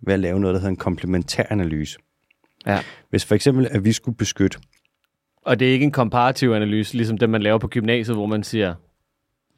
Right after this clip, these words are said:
Speaker 2: "Den her og den her,
Speaker 1: Ah,
Speaker 2: hvad
Speaker 1: ah.
Speaker 2: giver du?"
Speaker 1: Ah, ah.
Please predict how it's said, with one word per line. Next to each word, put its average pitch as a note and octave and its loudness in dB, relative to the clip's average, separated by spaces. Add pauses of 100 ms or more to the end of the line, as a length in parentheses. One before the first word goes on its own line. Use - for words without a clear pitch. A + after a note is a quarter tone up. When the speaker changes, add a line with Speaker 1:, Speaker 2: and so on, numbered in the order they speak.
(160)
Speaker 2:
"Den C#3 4
her B2+ 4
og - 0
den A#2 2
her, G#2+ 0 (280)
Speaker 1:
Ah, F#2 2
Speaker 2:
hvad C#3+ 4
Speaker 1:
ah. C#3 -4
Speaker 2:
giver B2+ 2
du?" G2+ -4 (360)
Speaker 1:
Ah, F#2 0
ah. D#2+ -4